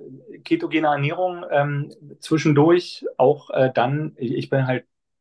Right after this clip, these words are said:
typisch Mann, grill gerne und esse super gerne Fleisch, ja. Äh, also es gab auch Zeiten, wo ich, ähm, mich fast nur wirklich von, von, äh, äh, Steak und, und Burgern ernährt habe.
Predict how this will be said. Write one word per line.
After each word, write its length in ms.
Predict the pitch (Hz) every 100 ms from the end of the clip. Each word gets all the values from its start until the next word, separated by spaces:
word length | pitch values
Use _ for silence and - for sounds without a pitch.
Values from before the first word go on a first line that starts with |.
| _
typisch 340 | 139 135 123
Mann, 400 | 113 113 143 135
grill 300 | - 117 139
gerne 480 | 139 135 143 156 151 -
und 300 | - 113 113
esse 320 | 160 - 107
super 280 | 113 - 143
gerne 260 | 127 131
Fleisch, 500 | 135 - 104 151 - -
ja. 260 | 110 143 -
Äh, 160 | -
also 180 | - 113
es 120 | 117
gab 240 | - 131 -
auch 380 | - 131 - _ _ - _
Zeiten, 600 | - - 123 139 151 147 -
wo 180 | 113 131
ich, 160 | 135
ähm, 200 | - 123 127
mich 240 | 113 113 - -
fast 340 | - 131 - 139
nur 180 | 135
wirklich 340 | 123 135 139 -
von, 400 | 127 120 120 -
von, 460 | - 117 113 113 -
äh, 540 | 107 104 107 104 -
äh, 40 |
Steak 420 | - - 123 143 -
und, 180 | 117
und 120 | 113 110
Burgern 360 | 110 143 151
ernährt 420 | 143 135 143 156
habe. 320 | 147 147 175